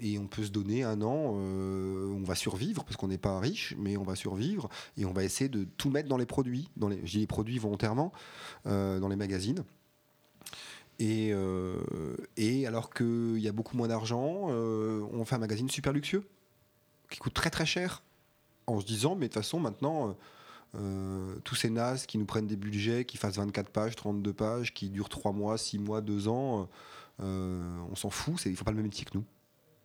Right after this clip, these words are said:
Ils ont pas la même envie. Et, euh, et ben oui, c'est des concurrents, et ben oui, c'est, ça va être compliqué pour nous, mais on y va, et on verra. Mais de toute façon... Euh,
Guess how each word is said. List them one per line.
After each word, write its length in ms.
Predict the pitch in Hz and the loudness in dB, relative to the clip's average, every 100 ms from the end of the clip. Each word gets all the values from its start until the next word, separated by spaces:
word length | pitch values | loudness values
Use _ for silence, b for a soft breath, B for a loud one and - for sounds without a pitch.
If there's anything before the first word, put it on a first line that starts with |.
| _ - | _ -8
Ils 120 | - | -4
ont 20 | |
pas 120 | 92 | 0
la 40 | 101 | 0
même 140 | 101 | 0
envie. 400 | 104 95 101 139 - _ _ - | 0 -2 -2 -6 -12 _ _ -4
Et, 320 | 95 92 92 | -2 0 0
euh, 320 | 87 87 87 87 B B - | -2 -2 -4 -8 B B -12
et 40 | |
ben 120 | 82 85 | -2 0
oui, 140 | 151 | 2
c'est 100 | 123 | 0
des 80 | 101 | -2
concurrents, 580 | 98 - - 90 113 120 | -2 -6 -6 -2 0 0
et 40 | |
ben 140 | 95 | 0
oui, 200 | 92 107 | 0 0
c'est, 460 | 131 - 98 92 92 | -2 0 0 0 -2
ça 180 | - 87 | -2 -2
va 120 | 87 | -2
être 100 | 87 | -4
compliqué 420 | - - - - | -8 -8 -4 -4
pour 280 | 98 95 90 | -4 -4 -2
nous, 260 | 95 131 147 | 0 0 0
mais 360 | 101 90 92 | 0 0 0
on 120 | 90 | 0
y 80 | 107 | 2
va, 200 | 98 143 - _ _ _ | 0 -2 -12 _ _ _
et 80 | 95 | -4
on 100 | 87 | 0
verra. 320 | 85 76 - _ _ _ _ _ | 0 -2 -6 _ _ _ _ _
Mais 120 | 92 | 0
de 40 | 104 | 2
toute 100 | 123 | 2
façon... 280 | 196 | 2
Euh, 40 | 165 | 2